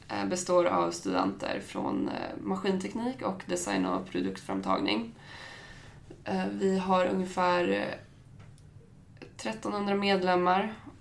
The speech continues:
och, eh, sektionen som, eh, eller vår sektion det är mycket som, eh, som, eh, händer. Vi håller, eh,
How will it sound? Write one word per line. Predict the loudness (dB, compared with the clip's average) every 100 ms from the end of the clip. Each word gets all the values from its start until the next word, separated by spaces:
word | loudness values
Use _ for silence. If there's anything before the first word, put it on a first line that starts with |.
| -6
och, | -4 -4 -8 -8 0
eh, | 2 2 0 -4 -14 -20 -20 -20 -20 -20 -20 -20 -20 -20 -20 -20 -18 -12
sektionen | -6 -4 -2 -2 0 2 2 0 -2
som, | -4 0 0 0 0
eh, | 0 -2 -4 -14 -18 -18 -16 -16 -18 -16 -12 -10 -10 -14 -16 -16 -10
eller | -2 2
vår | 4
sektion | 4 0 -4 0 2 6 6 4 0 -4 -14 -18 -18 -16 -12
det | -2 6 6
är | 6
mycket | 4 0 0 0
som, | 2 2 4 4
eh, | 4 4 0 -4 -10 -10 0
som, | 2 4 4 4
eh, | 2 -2 -4 -6 -4
händer. | 4 4 6 4 2 -4
Vi | -6 0 6 8 8 6 0 -6 -16
håller, | -16 -4 0 0 2 0 2 0 -2 -8 -16 -18 -18 -18 -18 -20 -20 -16
eh, | -8 -6 -4 -6 -6 -8 -12